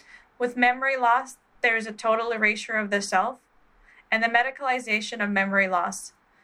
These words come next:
which reduces nursing home care to supporting basic physical safety and comfort. Together, these narratives perpetuate a collective representation of persons living with dementia as quote-unquote non-persons.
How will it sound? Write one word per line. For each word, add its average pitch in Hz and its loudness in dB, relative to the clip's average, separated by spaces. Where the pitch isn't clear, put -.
which 254 -4
reduces 277 -6
nursing 233 -2
home 214 -2
care 196 -2
to 233 -10
supporting 226 -2
basic 233 -4
physical 226 -4
safety 208 -6
and 208 -2
comfort. 196 -6
Together, 302 0
these 247 -10
narratives 240 0
perpetuate 247 0
a 214 2
collective 226 -2
representation 220 -4
of 208 -4
persons 226 -4
living 247 0
with 220 -8
dementia 196 -2
as 214 -4
quote-unquote 247 2
non-persons. 208 -2